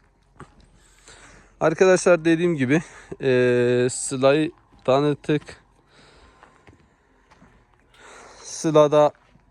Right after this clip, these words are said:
e, annesi Nina. Yine şöyle diyeyim, eski Hamallı Zoro'ya en yakın itlerden biri bu arkadaşlar.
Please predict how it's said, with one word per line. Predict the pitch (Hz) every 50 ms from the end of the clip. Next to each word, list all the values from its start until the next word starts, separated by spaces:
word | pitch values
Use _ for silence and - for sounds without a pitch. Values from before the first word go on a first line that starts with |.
| - - 143
e, | 131 131 127 127 127 127 123 127 127 123 127 123 117 -
annesi | 135 139 143 143 139 143 139 131 - - 143 131 127 131
Nina. | 139 143 139 135 127 131 131 - - - - _ - - - - - - - - - - _ _ -
Yine | 180 170 165 160
şöyle | - - - 180 185 180 156 143 131 123
diyeyim, | 127 156 180 170 - _ _ -
eski | 147 147 147 143 - - - - 175
Hamallı | 151 - - 165 160 175 175 165 147 139 131 131 135 131
Zoro'ya | 123 135 156 160 147 139 131 127 123 123 120 - _ _ -
en | - 156 165 160 151
yakın | 135 127 120 - - - 143
itlerden | 131 - _ - 127 117 113 120 139 127 123 110
biri | 113 120 135 120
bu | 117 110
arkadaşlar. | 104 98 - _ - 90 90 92 - - - - -